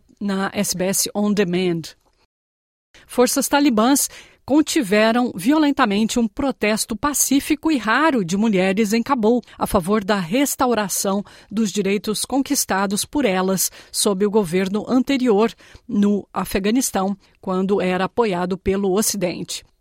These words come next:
As forças talibãs dispararam tiros de advertência, agrediram fisicamente mulheres e confiscaram seus telefones celulares. O grupo de cerca de quarenta mulheres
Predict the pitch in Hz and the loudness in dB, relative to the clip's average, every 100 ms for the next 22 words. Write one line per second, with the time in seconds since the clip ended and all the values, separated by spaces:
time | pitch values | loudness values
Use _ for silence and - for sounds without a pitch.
0 | _ _ - 190 175 - - 220 226 - | _ _ -4 -2 0 -2 0 0 0 0
1 | 180 - 190 208 214 254 311 - 262 - | -4 0 0 0 0 2 0 0 -2 0
2 | 311 233 208 254 254 - 294 330 240 208 | 0 0 0 0 -2 0 0 0 0 0
3 | 240 214 254 - 214 254 - 185 180 - | -2 0 -2 -2 -2 0 0 -4 -8 -8
4 | 202 202 247 170 214 277 190 - 285 277 | -4 2 2 2 0 0 -2 0 0 0
5 | 269 196 190 180 254 262 208 220 233 - | -2 -4 -4 -4 -2 0 0 0 -4 -6
6 | 247 - 294 - 311 - 202 190 190 196 | -6 -4 -6 -2 -4 -2 -2 0 0 -4
7 | - - _ - - 190 185 - - 208 | -10 -20 _ -4 0 0 0 -2 -2 0
8 | 202 - 190 196 185 226 226 202 180 190 | -2 -2 -2 -2 -2 0 0 0 0 -2
9 | 165 170 - - - - 196 202 220 226 | -4 -6 -8 -12 -20 -8 -2 0 0 -2
10 | - - 220 240 196 - 247 214 262 294 | -4 -2 -2 0 -2 -2 -2 2 2 2
11 | 311 285 185 190 - | 2 2 2 -2 -4